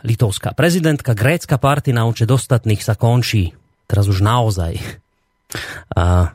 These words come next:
a lídri eurozóny si vraj ďalej nekladli servítky pred ústa a teda nešetrili ďalej kritikou na Ciprasa za jeho prístup k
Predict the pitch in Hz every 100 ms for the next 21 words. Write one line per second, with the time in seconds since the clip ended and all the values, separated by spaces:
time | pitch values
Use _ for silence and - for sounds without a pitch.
0 | _ _ _ _ _ _ _ _ _ -
1 | 92 113 127 123 120 123 113 113 104 101
2 | 90 90 113 123 110 113 - 113 107 98
3 | - 101 98 - - 113 127 127 127 -
4 | 117 104 92 95 104 92 92 110 117 -
5 | 98 90 107 120 123 110 110 107 110 104
6 | 101 107 - 110 101 95 101 92 92 98
7 | 98 95 - 107 - 107 104